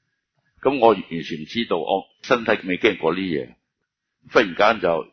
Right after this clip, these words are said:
應該係崩潰咁着緊，根本係難以喐㗎。我噉可以從死門中出返嚟噉樣。噉感謝主嘅神，今日都能夠 <laughs> 存活啦。我，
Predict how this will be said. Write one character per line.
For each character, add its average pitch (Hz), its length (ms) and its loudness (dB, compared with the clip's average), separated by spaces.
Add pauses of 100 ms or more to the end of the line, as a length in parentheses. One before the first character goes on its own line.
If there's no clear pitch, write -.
(140)
應 127 140 -2
該 127 100 4
係 - 20 4
崩 107 260 2
潰 87 200 -2
咁 85 40 -12
着 76 140 -6
緊， 76 160 -8 (960)
根 120 180 2
本 117 140 0
係 104 100 0
難 64 280 -2
以 90 60 -8
喐 104 160 2
㗎。 80 180 -6 (1300)
我 104 140 0
噉 123 280 4
可 113 60 2
以 - 20 -4
從 87 180 -8
死 - 180 -6
門 92 260 -6
中 95 120 -6
出 95 140 -6
返 82 220 2
嚟 65 60 -16
噉 64 160 -18
樣。 76 120 -12 (1120)
噉 113 80 -12
感 120 140 6
謝 113 40 0
主 104 140 -2
嘅 104 80 4
神， 98 200 0
今 101 160 2
日 87 40 -8
都 101 160 0
能 78 180 -6
夠 82 260 0 (540)
<laughs> - 80 -18 (240)
存 104 260 -2
活 85 120 -6
啦。 - 360 2 (800)
我， 117 160 0